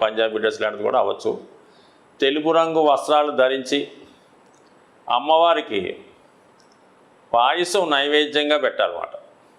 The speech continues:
పాయసం నైవేద్యంగా పెట్టి, అదే వెన్నెల్లో కానీ లేదంటే అమ్మవారి దగ్గర లలితా సహస్రనామాన్ని సంపూర్ణంగా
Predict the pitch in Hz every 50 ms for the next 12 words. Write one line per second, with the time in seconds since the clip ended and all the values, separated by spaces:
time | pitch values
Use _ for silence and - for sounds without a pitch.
0 | _ _ - 110 110 123 135 135 147 147 143 139 131 131 131 131 135 135 123 131
1 | 131 131 131 127 120 123 117 - - - 87 - - - - _ _ _ _ _
2 | _ _ _ _ _ _ _ _ _ _ - - 120 123 127 160 170 165 156 135
3 | 117 95 - - - - - - 113 120 123 127 131 131 131 131 131 127 127 123
4 | 123 139 180 214 208 175 151 139 143 139 131 131 120 120 123 127 127 127 127 123
5 | 123 113 123 120 123 120 - - - - - - _ _ _ _ _ _ - 104
6 | 107 107 113 127 147 151 147 160 170 170 160 - - 156 139 135 147 147 - -
7 | - 151 151 147 143 139 139 139 139 139 135 131 123 - 120 117 120 120 127 135
8 | 131 131 131 131 127 127 127